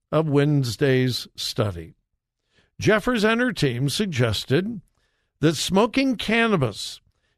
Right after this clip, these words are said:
may be more dangerous than consuming it by other means due to the release of toxic chemicals that are similar to tobacco smoke when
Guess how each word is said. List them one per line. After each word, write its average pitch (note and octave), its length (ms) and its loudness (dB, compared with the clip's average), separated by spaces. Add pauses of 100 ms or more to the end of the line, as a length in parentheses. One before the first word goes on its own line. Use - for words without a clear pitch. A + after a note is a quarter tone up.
may D#3+ 220 6
be E3 140 4
more D3 360 4
dangerous G3 880 2
than E3+ 280 2
consuming A#3 720 0
it A#3+ 180 0
by C3+ 240 4
other F#3+ 220 2
means C4 580 0 (540)
due D3+ 160 4
to D#3 80 4
the C#3+ 100 4
release G3 400 2
of A3 140 -2
toxic F3 520 0
chemicals D3+ 840 2
that B2 160 0
are B2 100 0
similar F3 480 0
to D3 220 0
tobacco C#3+ 560 0
smoke C3 500 0 (440)
when C#3 480 2